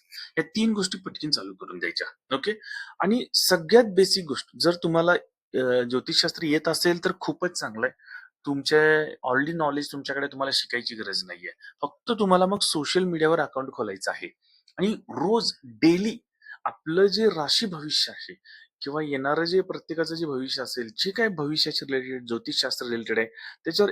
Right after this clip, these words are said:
एक पोस्ट टाकायला सुरू करा तुम्ही. काही अवघड नाहीये. सगळ्यात महत्त्वाचं, राशी भविष्य तरी टाकायला सुरू करा. हळूहळू, हळूहळू तुमचं Facebook आणि Instagram आणि YouTube-चं चॅनेल आहे ना, ग्रो व्हायला सुरुवात होईल. आणि एकदा ते ग्रो व्हायला सुरू झालं ना,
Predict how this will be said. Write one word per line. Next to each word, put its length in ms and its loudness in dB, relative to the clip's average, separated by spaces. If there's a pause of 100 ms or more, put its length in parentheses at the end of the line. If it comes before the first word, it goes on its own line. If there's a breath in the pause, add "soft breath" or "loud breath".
एक 280 2
पोस्ट 240 4
टाकायला 280 -10
सुरू 220 -12
करा 220 -14
तुम्ही. 240 -20 (420)
काही 160 0
अवघड 340 4
नाहीये. 300 0 (260 loud breath)
सगळ्यात 320 4
महत्त्वाचं, 380 0 (480 loud breath)
राशी 420 2
भविष्य 340 6
तरी 160 -4
टाकायला 360 2
सुरू 300 0
करा. 220 -6 (600 loud breath)
हळूहळू, 520 8
हळूहळू 360 4
तुमचं 260 -8
Facebook 440 -4
आणि 140 -4
Instagram 520 0
आणि 200 -4
YouTube-चं 380 -6
चॅनेल 380 0
आहे 100 -2
ना, 60 -2
ग्रो 280 0
व्हायला 220 0
सुरुवात 400 -2
होईल. 140 -6 (460 loud breath)
आणि 140 2
एकदा 220 2
ते 120 2
ग्रो 240 2
व्हायला 240 4
सुरू 260 2
झालं 280 0
ना, 80 0